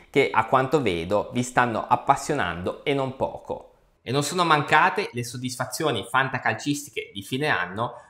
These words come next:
oltre all'avventura che abbiamo vissuto insieme. Su quattro fanta di quest'anno porta a casa un primo posto in un mantra,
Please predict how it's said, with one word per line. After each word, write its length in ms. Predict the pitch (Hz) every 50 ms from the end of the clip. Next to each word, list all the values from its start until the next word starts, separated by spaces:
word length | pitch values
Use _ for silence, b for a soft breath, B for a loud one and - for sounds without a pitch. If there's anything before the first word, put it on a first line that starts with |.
| B B -
oltre 540 | 147 156 165 165 165 - 180 180 175 - -
all'avventura 920 | - 135 135 139 139 135 143 156 165 160 - 123 113 107 107 117 120 -
che 80 | - 147
abbiamo 340 | 143 131 117 98 95 101 104
vissuto 360 | 110 113 - - 98 - -
insieme. 380 | 101 104 - - - - _ _ _ _ _ _ _ _ - -
Su 300 | - - - 139 - -
quattro 440 | - 180 180 - - - - 98
fanta 400 | - - 151 160 160 143 - 104
di 120 | 101 107 101
quest'anno 800 | 104 110 110 - - - 127 139 156 165 170 170 180 - -
porta 300 | - 120 123 123 - -
a 40 | 143
casa 500 | - - 143 139 135 117 - - - - -
un 200 | 147 156 160 156
primo 280 | - 131 123 117 113
posto 540 | 117 147 147 147 143 - - - - - -
in 140 | - 110 110 117
un 100 | 110 104
mantra, 800 | 101 104 113 127 143 151 143 - 170 175 190 - - - -